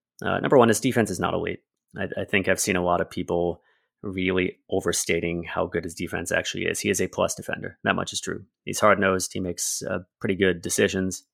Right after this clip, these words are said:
but, uh, he is, he is not an elite defender. I mean, he's, he's by no means a shutdown defender in, insofar as this still exists in the N B A today.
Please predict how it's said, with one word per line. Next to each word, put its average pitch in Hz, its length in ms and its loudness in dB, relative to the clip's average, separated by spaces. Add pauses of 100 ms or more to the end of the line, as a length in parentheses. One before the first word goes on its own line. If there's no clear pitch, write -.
(240)
but, 85 340 -4 (420)
uh, 98 180 0
he 104 140 -6
is, 92 140 -2
he 101 80 -2
is 92 100 -4
not 92 180 2
an 90 80 -2
elite 85 180 -2
defender. 85 380 -6
I 85 40 -4
mean, 87 140 -6
he's, 85 220 -8
he's 87 160 -12
by 90 120 0
no 87 140 -2
means 85 180 -6
a - 20 -8
shutdown 90 400 -2
defender 90 320 -2
in, 90 200 -4
insofar 87 400 -2
as 85 100 -4
this 90 140 -6
still 90 160 -2
exists 90 340 -6
in 90 80 -6
the 92 80 -4
N 87 100 -4
B 87 120 -4
A 87 60 -4
today. 87 280 -2